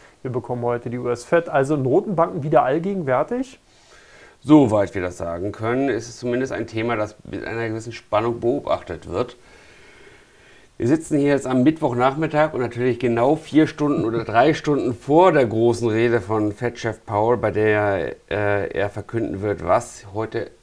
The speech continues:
Speaker 2: äh, von der Fed, U S Fed entschieden wird. Und es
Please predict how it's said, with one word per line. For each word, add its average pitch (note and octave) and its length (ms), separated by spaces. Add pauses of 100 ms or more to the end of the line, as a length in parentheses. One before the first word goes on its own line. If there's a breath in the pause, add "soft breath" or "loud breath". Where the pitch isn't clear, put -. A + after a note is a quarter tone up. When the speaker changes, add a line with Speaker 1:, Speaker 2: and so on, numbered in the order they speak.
Speaker 2:
äh, G2+ 480 (300)
von A2 300
der G#2+ 300
Fed, - 240
U G#2 140
S G2+ 120
Fed - 180 (260)
entschieden A#2 440
wird. C#3 280 (320)
Und G#2 480 (800 loud breath)
es - 240